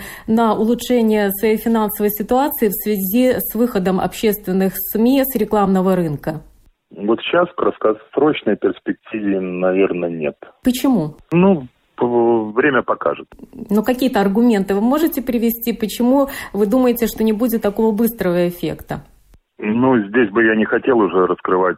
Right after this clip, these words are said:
Speaker 2: э, свои инструменты влияния на, э, рекламодателей, и здесь я хотел бы уклониться от ответа.
Speaker 1: Представители других региональных, э, медиа, они на этот вопрос обычно отвечают так, что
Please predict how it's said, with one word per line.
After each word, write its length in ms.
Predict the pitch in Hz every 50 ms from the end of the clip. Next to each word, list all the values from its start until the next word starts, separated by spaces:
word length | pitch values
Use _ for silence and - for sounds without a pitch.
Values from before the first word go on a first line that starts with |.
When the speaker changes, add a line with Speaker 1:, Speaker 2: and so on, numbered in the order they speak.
| - -
Speaker 2:
э, 420 | - 90 87 87 87 87 87 87 82 -
свои 280 | - 90 90 92 90
инструменты 680 | 87 82 - - 87 87 90 92 92 87 82 - 87 80
влияния 600 | 82 85 87 87 90 85 85 82 82 82 82 82
на, 920 | 85 85 82 82 80 80 80 78 78 76 76 76 76 76 76 73 73 73 73 _ _ _ _ _ _ _ _ _ _
э, 420 | - - - 87 85 82 85 85 82
рекламодателей, 1500 | 85 - - 87 82 87 90 87 101 - 85 - - 80 78 78 76 73 73 73 76 76 76 76 73 76 76 78 78 80 78 78 - _ _ - - -
и 160 | 80 80 80 - - -
здесь 200 | - 87 87 - -
я 100 | 85 80
хотел 280 | - 85 78 - 82 78
бы 140 | 71 78 76
уклониться 540 | - - 87 80 80 76 71 - - 71
от 120 | 62 - -
ответа. 440 | - - - - - - - - - - _ _ _ _ _ _ _ _ _ _ -
Speaker 1:
Представители 600 | - - 226 220 - 233 233 262 247 - 247 220
других 440 | 226 208 214 226 202 214 247 247 -
региональных, 800 | 233 220 196 202 214 214 214 220 226 226 220 220 214 208 196 - 233
э, 260 | 208 202 202 208 202
медиа, 400 | 214 226 254 277 285 277 247 226
они 220 | 208 208 214 226
на 120 | 226 214 208
этот 240 | 202 - 202 196
вопрос 360 | - 202 202 - 240 247 240 226
обычно 400 | 196 190 220 208 - - 214 202
отвечают 500 | 202 208 214 208 - 233 220 214 214 -
так, 220 | 247 254 262 254
что 340 | - - - 214 214 202